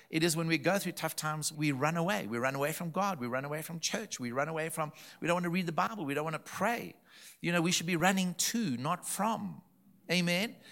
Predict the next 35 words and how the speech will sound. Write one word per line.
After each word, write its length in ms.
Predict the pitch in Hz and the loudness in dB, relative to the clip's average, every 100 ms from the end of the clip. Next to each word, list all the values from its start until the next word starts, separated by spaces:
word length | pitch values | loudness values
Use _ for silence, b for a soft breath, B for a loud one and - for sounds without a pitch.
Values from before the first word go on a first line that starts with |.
| B | B
If 100 | 139 | 2
we 120 | 214 | 4
understood 840 | 175 190 175 - - 214 269 - - - B B B | 6 4 6 6 6 4 4 0 -8 -20 B B B
that 120 | 185 | 4
he's 180 | 185 143 | 6 8
with 260 | 190 214 | 8 8
us 220 | 110 107 151 | 4 0 -2
in 100 | 151 | 0
our 140 | 160 | 0
adversity. 720 | 151 185 220 - 127 - - | 0 -2 -2 -2 -4 -8 -8
So 320 | - 175 156 - B B B B B B | 0 6 6 6 B B B B B B
I 80 | 147 | 4
don't 100 | 170 | 6
want 120 | 170 | 4
to 40 | |
carry 300 | 160 - 156 | 2 2 2
on 140 | 156 151 | 0 0
too 240 | - 190 | -2 0
long. 320 | 160 120 120 - B B B | 2 2 0 -6 B B B
So 340 | - 156 151 - - - - - _ - | 2 4 2 -4 -18 -18 -18 -20 _ -8
he's 280 | 160 151 143 | -2 2 2
with 160 | 175 | 2
us 160 | 170 151 | 2 2
in 80 | 151 | 2
our 120 | 143 | 0
adversity, 580 | 120 139 165 147 123 123 | 2 2 2 0 -2 -2
and 100 | 120 | -2
his 140 | 113 | -2
purpose, 720 | - - 220 240 214 - - - | -4 -2 -2 -2 -4 -4 -4 -4
number 200 | 120 113 | -8 -8
four, 420 | - 170 117 107 B B B B B - | -6 -4 -4 -6 B B B B B -4
that 100 | 123 | -4
I 80 | 113 | 0
see, 440 | - - - 190 117 | 2 4 2 0 -2
because 480 | 123 - 127 123 | -4 0 0 0